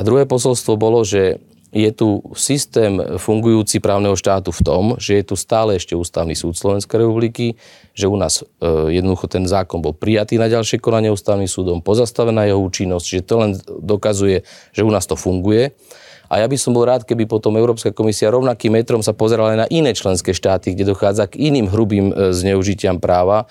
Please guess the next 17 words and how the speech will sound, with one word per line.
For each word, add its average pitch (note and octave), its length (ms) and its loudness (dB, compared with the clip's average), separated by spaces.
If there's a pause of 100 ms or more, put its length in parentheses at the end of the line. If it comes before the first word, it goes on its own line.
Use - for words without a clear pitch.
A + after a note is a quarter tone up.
(200)
alebo F2 240 -2
porušeniu F#2+ 480 0
práva, G2 320 2
viď E2+ 240 -2
Belgicko, F2+ 640 -2
e, E2 120 0 (600)
pán F2 240 -2
Chovanec, A2 480 0 (320)
ale F2+ 240 -2
máte F#2 480 0 (240)
aj G#2 140 0 (100)
iné D3+ 240 2
členské G2 400 -2
štáty, G2 320 -2
kde F#2+ 160 0
sa F#2+ 160 -2
dejú F#2+ 400 0